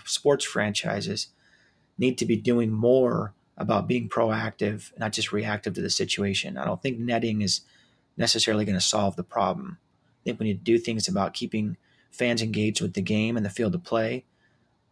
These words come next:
educating fans about where they're sitting and why they're sitting there. You know, maybe somebody can get a warning before they buy a ticket. You know, this is an exit row seat, for example. Well, this is a high, you know, danger zone seat.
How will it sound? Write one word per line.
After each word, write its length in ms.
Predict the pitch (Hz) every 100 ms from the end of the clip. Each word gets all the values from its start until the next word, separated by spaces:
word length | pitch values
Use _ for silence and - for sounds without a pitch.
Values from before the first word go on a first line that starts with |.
| _ _ _ _ _
educating 520 | - 120 127 123 120 117
fans 420 | 120 120 120 113
about 300 | 95 95 -
where 160 | 117
they're 120 | 110 107
sitting 520 | - 127 123 127 135 -
and 120 | 110
why 160 | 110
they're 140 | 120 123
sitting 340 | - 123 123
there. 340 | 123 123 127 - _ _ _ _ _ _ _
You 80 | 107
know, 60 |
maybe 260 | 110 113 110
somebody 400 | - 120 117 107
can 160 | - 117
get 120 | 107
a 40 |
warning 380 | 98 117 127 120
before 260 | 113 - 123
they 100 | 117
buy 220 | 113 117
a 80 | 113
ticket. 460 | - 123 123 - - _ _ _ _ -
You 80 | 110
know, 180 | 104 98
this 200 | 117 120
is 100 | 110
an 80 |
exit 320 | 120 123 - -
row 160 | 120
seat, 360 | 117 - 127 -
for 160 | 123
example. 580 | 123 113 123 120 127 131
Well, 200 | 110 92 _ _ _ _ -
this 200 | 123 113
is 140 | 110
a 300 | 113 113 113 -
high, 500 | - 127 123 120 120 - _
you 80 | -
know, 100 | 117
danger 420 | 104 117 127 117
zone 300 | 110 123 123
seat. 360 | 113 - 120